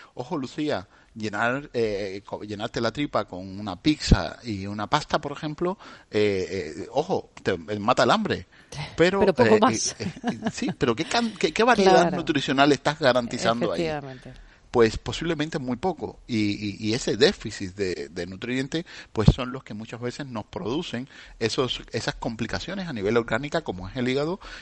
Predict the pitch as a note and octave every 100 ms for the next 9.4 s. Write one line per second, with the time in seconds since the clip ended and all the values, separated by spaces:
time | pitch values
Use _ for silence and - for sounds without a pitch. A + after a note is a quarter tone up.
0 | - E3 F3+ B2+ - G2+ F#2+ G2 A2 A2+
1 | C3 C3+ C#3+ C3 F#2+ G#2+ F#2 F2+ G#2 G#2
2 | A#2 C#3+ D#3 B2 F#2+ A2 - E2+ G#2+ A#2+
3 | A#2 G#2+ G#2 D#3 D3+ D3+ G2 - - -
4 | G2+ F#2+ - D3+ D3 A#2+ C3 - F2 F2+
5 | G#2 G#2 G#2+ G2 G2+ G2 G#2+ G#2 F#2+ G2
6 | G#2+ C#3 D3+ A2+ C3 - - - - B2
7 | A#2+ E3 F2+ - - - - A#2 - D#3
8 | D#3+ D3+ C3 C3+ C#3 C#3 B2 A#2+ - -
9 | B2 F#2+ E2 D2+